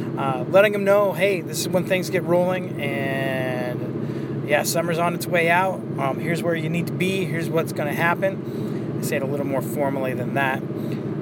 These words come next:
But as I was typing those up, I was reminded of something that I wrote last year. And it was something that I tweeted out a whole lot last year. And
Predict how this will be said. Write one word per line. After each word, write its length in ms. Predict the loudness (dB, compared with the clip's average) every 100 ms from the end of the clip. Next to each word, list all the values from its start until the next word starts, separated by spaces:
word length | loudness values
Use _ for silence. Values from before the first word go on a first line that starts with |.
| -4 -2 6
But 300 | 6 6 2 -4 -6 -4 -4 -4 -4 -4 -4 -4 -2 -2 -2
as 280 | 0 0 2
I 100 | 2
was 220 | 2 0
typing 420 | 2 2 2 -2
those 180 | 0 4
up, 220 | 4 4 0
I 80 | -4
was 160 | -2 -2
reminded 600 | 0 2 2 2 0 0
of 100 | 0
something 480 | 0 0 0 -2 0
that 320 | 2 2 0 -2
I 200 | 0 0
wrote 380 | 2 2 2 -2 -6 -4 -4 -4 -6 -4 0
last 380 | 2 2 0 -4
year. 180 | -4 -4 -6 -6 -6 -4 -6 -6 -4 -4
And 540 | -4 -2 -2 -4 -4
it 60 | -4
was 160 | -2
something 280 | -2 -2 -2
that 100 | 0
I 100 | -2
tweeted 340 | -4 -2 2
out 280 | 4 4 2
a 100 | -4
whole 420 | -4 -2 0 2 2
lot 340 | 2 2 -4 -6 -6 -4 -4 -4 -2
last 420 | 0 2 0 -2 -4
year. 300 | -2 -2 -4 -6 -6 -4 -4 -4 -4 -2
And 560 | -2 -2 -2 -2 -4